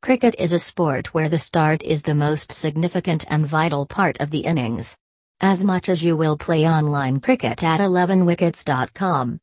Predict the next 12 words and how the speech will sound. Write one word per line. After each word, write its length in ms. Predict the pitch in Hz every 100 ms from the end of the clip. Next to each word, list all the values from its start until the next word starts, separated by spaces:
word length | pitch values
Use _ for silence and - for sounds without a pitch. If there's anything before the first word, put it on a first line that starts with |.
| _ _
the 100 | 170
best 320 | 156 175 -
online 500 | 165 151 147 143 131 135
cricket 380 | 254 233 151 -
platform 640 | 170 156 - 135 123 123
in 180 | 117 151
India, 560 | 139 175 160 131 123 - _
you 200 | - 170
will 140 | 160 156
experience 760 | 147 - - 185 175 160 147 -
this 200 | 156 -
statement. 580 | - 127 131 117 95